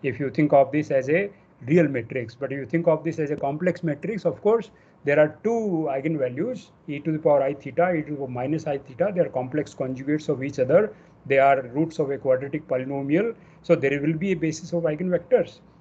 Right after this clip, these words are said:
So if, if I look at the, the linear transformation, which is rotation by theta from R two to R two, okay, then the, uh, the, the matrix, the matrix of R theta,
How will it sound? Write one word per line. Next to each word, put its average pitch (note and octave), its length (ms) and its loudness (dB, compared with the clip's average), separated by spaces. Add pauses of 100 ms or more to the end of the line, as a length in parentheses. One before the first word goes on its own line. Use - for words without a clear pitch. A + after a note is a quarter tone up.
(140)
So E3 240 6
if, E3 160 -4 (100)
if D#3 160 -8
I D3 160 2
look D#3 220 -4
at E3+ 200 2
the, D#3 240 -2 (320)
the C3+ 220 -6
linear D#3+ 300 4
transformation, E3 680 0
which F3+ 180 0
is C#3 120 -2
rotation F#3 460 0
by D3+ 180 4
theta F#3+ 580 2 (520)
from C#3+ 200 2
R C#3 240 4
two F3+ 140 0
to E3 240 0
R C3 340 -2
two, A#3 320 0 (1000)
okay, G#3 220 -4 (420)
then F#3+ 380 4 (320)
the, D#3 300 2
uh, D3+ 520 2
the, D#3 120 0
the D3+ 120 -2
matrix, C#3+ 720 0 (420)
the C3 80 -2
matrix D3 520 0
of F3+ 240 4
R D#3 340 0
theta, E3+ 540 0